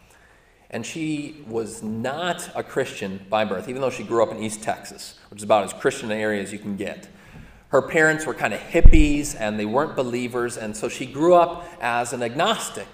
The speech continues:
and later became an alcoholic, and in many ways she had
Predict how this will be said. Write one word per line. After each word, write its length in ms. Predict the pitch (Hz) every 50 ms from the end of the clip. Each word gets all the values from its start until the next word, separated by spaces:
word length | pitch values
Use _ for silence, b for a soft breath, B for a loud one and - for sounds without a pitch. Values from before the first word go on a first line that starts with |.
| -
and 200 | - 110 107 113
later 220 | 120 131 139 139 127
became 480 | 120 120 - - 131 117 117 113 110
an 120 | 101 101 104
alcoholic, 720 | 98 95 98 - 101 - - - 147 147 147 147 147 143 147 - -
and 260 | 107 101 104 101 101 B B B B B
in 300 | 113 110 110 110 113 117
many 240 | 131 143 160 165 156
ways 460 | 135 127 120 110 104 104 104 - -
she 260 | - - - 143 131
had 160 | 120 127 123